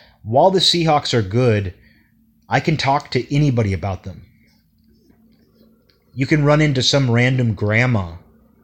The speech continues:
in the grocery store, and if you're both wearing a Seahawks shirt, you can be like, "Oh, you're gonna watch the game?" You know, it's like you can talk to anybody. And maybe when the team starts sucking, that person is not gonna care. But who cares about that?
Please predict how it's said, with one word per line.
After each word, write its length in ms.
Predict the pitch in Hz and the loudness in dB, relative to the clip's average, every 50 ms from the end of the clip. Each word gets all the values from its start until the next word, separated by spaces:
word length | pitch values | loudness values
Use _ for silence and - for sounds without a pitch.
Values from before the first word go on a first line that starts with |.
| _ _ | _ _
in 140 | - 110 110 | -4 -2 0
the 60 | 110 | 0
grocery 460 | 104 95 110 117 120 127 - - 117 104 | 0 0 2 2 2 2 0 -2 -2 -2
store, 360 | - - - 101 90 82 80 | -4 -4 -4 -4 -4 -4 -6
and 80 | 82 | -10
if 100 | 85 - | -10 -6
you're 100 | - 110 | -6 -4
both 300 | 101 85 123 135 143 - | -2 0 0 0 0 0
wearing 380 | 113 117 120 123 127 123 117 110 | 0 0 2 2 2 2 0 -2
a 40 | 110 | -2
Seahawks 560 | 104 - - - 131 139 139 135 110 - - | -2 -2 -2 0 -2 -2 0 0 -2 -2 -4
shirt, 420 | - - - 101 95 95 98 - - - _ _ _ _ _ _ _ _ _ _ - | -8 -8 -6 -6 -6 -6 -8 -10 -14 -20 _ _ _ _ _ _ _ _ _ _ -4
you 100 | - 113 | -4 -2
can 160 | 113 117 117 | 0 0 0
be 140 | 110 117 120 | 2 2 2
like, 180 | 120 120 123 123 | 2 2 2 2
"Oh, 120 | 165 208 | 2 0
you're 160 | 220 185 165 | 2 2 0
gonna 140 | 160 160 151 | 0 0 0
watch 240 | 156 175 180 - - | 0 -2 -2 -4 -6
the 80 | - 117 | -8 -6
game?" 380 | 110 127 165 202 233 247 226 202 196 - | -4 -4 -4 -4 -6 -6 -6 -8 -10 -8
You 80 | - 156 | -6 -4
know, 120 | 151 139 - - - - - - | -4 -6 -6 -10 -20 -18 -10 -6
it's 80 | 135 | -4
like 100 | 135 139 | -2 0
you 120 | 156 170 160 | 0 0 0
can 120 | 185 160 | 0 0
talk 260 | - 156 147 143 - - | 0 0 -2 -2 -2 -4
to 180 | 127 - - | -6 -4 -2
anybody. 520 | 151 160 160 135 101 101 95 92 95 95 90 | 0 0 0 0 0 -2 -6 -6 -8 -10 -6
And 300 | - 135 147 139 135 - | -4 -2 -2 -2 -2 -4
maybe 400 | 139 135 151 170 190 170 202 196 | -2 0 2 2 2 0 -2 -2
when 140 | 175 175 | 0 0
the 80 | 160 143 | -2 -2
team 300 | 139 - - 165 160 147 | -4 -4 -2 -2 -2 -2
starts 280 | - - 143 123 110 - | -2 -2 -2 -2 0 0
sucking, 640 | - - - 151 170 165 - 127 113 110 104 98 - - - - - _ - | 0 0 0 0 -2 0 0 0 0 0 -2 -4 -8 -18 -20 -20 -18 _ -2
that 200 | 123 127 123 - | -2 -2 -2 0
person 280 | - 135 127 - 120 | 0 0 0 2 0
is 120 | 120 104 104 | -2 0 0
not 180 | 120 120 117 | 0 0 0
gonna 160 | - 113 110 - | -2 -2 -4 -4
care. 480 | - - - 151 147 107 90 82 85 - _ _ _ _ _ _ _ _ _ _ _ - | -6 -4 -2 -2 -2 -2 -4 -8 -12 -18 _ _ _ _ _ _ _ _ _ _ _ -6
But 100 | - 120 | -2 0
who 100 | 135 160 | 0 0
cares 340 | 160 - 147 156 190 196 147 | -2 0 0 0 0 2 0
about 260 | 104 90 90 85 - | -2 -2 -4 -8 -8
that? 180 | - 87 85 | -10 -14 -14